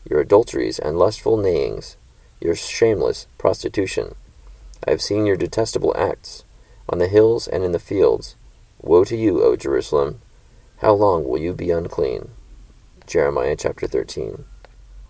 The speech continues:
So God instructs Jeremiah to buy a linen belt, wear it, and then bury it, and then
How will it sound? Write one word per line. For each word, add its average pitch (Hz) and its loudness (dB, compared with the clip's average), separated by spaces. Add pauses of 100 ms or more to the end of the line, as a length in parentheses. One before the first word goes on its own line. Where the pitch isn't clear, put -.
(360)
So - 0
God 120 2
instructs 110 2
Jeremiah 98 4
to 85 -6
buy 110 2
a 82 -2
linen 90 0
belt, 80 2 (140)
wear 90 2
it, - -4 (480)
and 95 -8
then 95 -4
bury 95 2
it, - -10 (560)
and - -12
then 82 -4